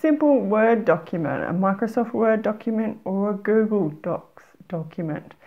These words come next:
You've got one place. But then if you wanna go offline, you can use a larger notebook. You might wanna use a ring binder or some other kind of folder system.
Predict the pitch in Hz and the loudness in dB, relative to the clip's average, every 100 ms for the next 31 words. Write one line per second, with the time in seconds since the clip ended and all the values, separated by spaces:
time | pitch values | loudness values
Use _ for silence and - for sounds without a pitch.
0 | - - - - 196 196 190 208 214 214 | -20 -20 -16 -10 2 4 4 2 0 0
1 | 180 185 - - - 240 247 247 - - | -2 -4 -6 -2 2 2 2 0 -6 -20
2 | - _ 226 240 247 254 254 - 240 240 | -20 _ 0 4 6 6 6 6 2 4
3 | 254 285 240 233 247 220 220 214 180 175 | 4 6 4 2 0 2 0 2 0 2
4 | 170 185 233 247 214 185 175 - - - | 4 4 6 4 2 -2 -2 -4 -2 -6
5 | - - - - _ - 196 190 - 196 | -6 -14 -18 -20 _ -2 2 2 2 0
6 | 185 170 170 143 151 208 233 220 208 220 | 0 -2 -2 -2 0 2 2 4 2 2
7 | 233 254 330 359 - - 214 214 220 214 | 2 0 0 -4 -8 0 0 2 0 0
8 | - - _ 180 175 180 - 175 165 165 | -4 -12 _ -4 -4 -6 -6 -6 -6 -4
9 | 165 160 156 165 - 156 - - 160 | -2 -2 -4 -8 -10 -14 -14 -14 -14